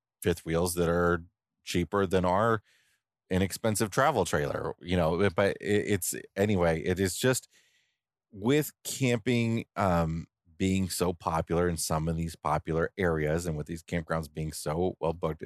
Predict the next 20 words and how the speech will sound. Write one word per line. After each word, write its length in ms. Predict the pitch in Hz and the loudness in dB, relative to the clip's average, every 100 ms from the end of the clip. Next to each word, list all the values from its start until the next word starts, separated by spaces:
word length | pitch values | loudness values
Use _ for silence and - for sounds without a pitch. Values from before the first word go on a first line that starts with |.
| - | -6
they 140 | 87 | 0
are 160 | 104 127 - | 2 2 0
able 320 | 135 156 143 | -2 0 -4
to 120 | - | -2
make 280 | 107 113 - | 0 0 0
rules 400 | 113 135 123 - | 0 0 0 0
like 160 | 82 - | -2 0
this, 240 | 85 82 - _ _ _ - | -2 -2 -6 _ _ _ -10
uh, 120 | 82 - - | -8 -8 -2
and, 160 | 120 - | -2 0
and 160 | 113 | 0
not 300 | 113 120 - | 2 0 0
hurt 260 | 123 139 - _ _ | -2 -2 -2 _ _
because 340 | 95 - 87 | -8 -2 -2
of 60 | 80 | 0
it. 120 | 69 | -2
They're 180 | 87 92 | 0 2
able 260 | 107 117 131 | 2 -2 -6
to 120 | 120 | -4
make 140 | 120 | -4